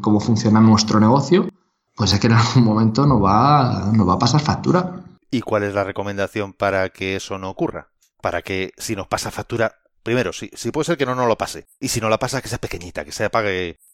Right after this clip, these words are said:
Speaker 2: con, con las sobras de calderilla. <laughs> ¿Cuáles son los pasos que tenemos que dar para que eso no ocurra?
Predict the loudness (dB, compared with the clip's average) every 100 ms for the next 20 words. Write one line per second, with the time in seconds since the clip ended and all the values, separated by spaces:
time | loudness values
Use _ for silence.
0 | _ -6 -4 -4 -6 -2 -2 0 0 0
1 | -4 -6 -8 -8 -8 -6 -6 -8 -20 -20
2 | _ _ _ -2 0 0 -4 -4 -4 -4
3 | -4 -6 -6 -8 -6 -4 -2 0 -2 -2
4 | -4 -8 -10 -12 -14 -16